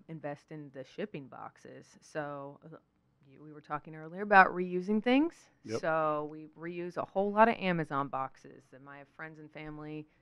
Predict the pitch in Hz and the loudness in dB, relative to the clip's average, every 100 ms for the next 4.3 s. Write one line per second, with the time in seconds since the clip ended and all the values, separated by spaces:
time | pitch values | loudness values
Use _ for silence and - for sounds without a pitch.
0 | _ - 190 175 160 - _ _ - 196 | _ -8 -2 0 0 -4 _ _ -8 -6
1 | 151 - 139 135 131 131 139 - 151 156 | -6 -10 -18 -16 -18 -18 -18 -18 -20 -20
2 | 151 165 156 143 - 151 156 175 165 - | -20 -16 -16 -16 -12 -4 -4 -4 -16 -14
3 | 165 170 170 160 165 170 180 - 147 147 | -2 0 0 -6 -16 -16 -16 -16 -14 -10
4 | 147 143 | -8 -8